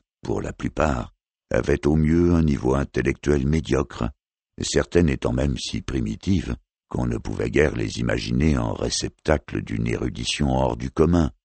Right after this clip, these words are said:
et d'une capacité d'acquisition mentale surnaturelle. L'espace d'une seconde, elles étaient animées par une force étrangère. Puis c'était la rechute,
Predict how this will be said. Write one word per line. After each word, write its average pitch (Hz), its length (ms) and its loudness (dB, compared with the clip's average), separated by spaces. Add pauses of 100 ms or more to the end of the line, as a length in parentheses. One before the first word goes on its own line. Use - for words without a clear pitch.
(180)
et 55 100 -2
d'une 53 260 -4
capacité 65 640 -2
d'acquisition 57 680 -4
mentale 62 420 -2
surnaturelle. 67 920 -2 (1000)
L'espace 69 580 -2
d'une 98 180 2
seconde, 101 640 0 (340)
elles 78 200 0
étaient 98 280 -2
animées 92 360 2
par 64 220 -4
une 90 160 0
force - 340 -4
étrangère. 50 920 -8 (760)
Puis 69 420 -2
c'était 69 340 -2
la 62 120 -2
rechute, - 560 -6